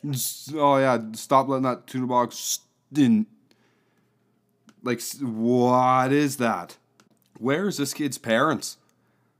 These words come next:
Like, his parents have definitely seen this. Like, there's no way. The guy's got, like, almost a million followers on Instagram.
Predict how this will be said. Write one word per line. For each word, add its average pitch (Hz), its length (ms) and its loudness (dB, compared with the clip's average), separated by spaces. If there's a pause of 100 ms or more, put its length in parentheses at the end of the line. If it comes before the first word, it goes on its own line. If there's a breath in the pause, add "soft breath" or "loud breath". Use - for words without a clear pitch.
(1500)
Like, 135 300 -2 (1400)
his 165 220 -4
parents 156 380 -4
have 120 260 -8
definitely 135 480 -2
seen 120 380 0
this. - 340 -14 (340)
Like, 120 160 -8
there's 147 220 0
no 143 420 2
way. 135 460 -2 (760)
The 147 60 -16
guy's 156 240 0
got, 151 140 0
like, 151 140 0
almost 147 200 -2
a 151 60 0
million 143 420 2
followers 131 560 0
on 107 100 -2
Instagram. 113 540 -4